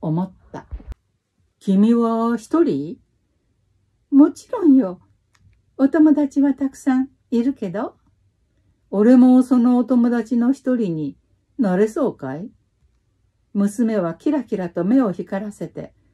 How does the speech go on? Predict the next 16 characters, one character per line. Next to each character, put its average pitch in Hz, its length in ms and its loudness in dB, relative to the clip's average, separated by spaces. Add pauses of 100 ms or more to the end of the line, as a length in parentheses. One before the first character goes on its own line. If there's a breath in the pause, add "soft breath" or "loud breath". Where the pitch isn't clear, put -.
(260)
彼 202 380 -4
を 151 100 -4
見 160 180 -8
つ - 180 -10
め、 147 240 -8 (420)
い 208 100 -6
た 277 160 0
ず 269 140 -2
ら 262 120 -4
っ - 140 -14
ぽ 214 140 -8
く - 240 -14 (640)
喉 175 320 -2
で 143 160 -8
笑 156 360 -12
う。 - 120 -20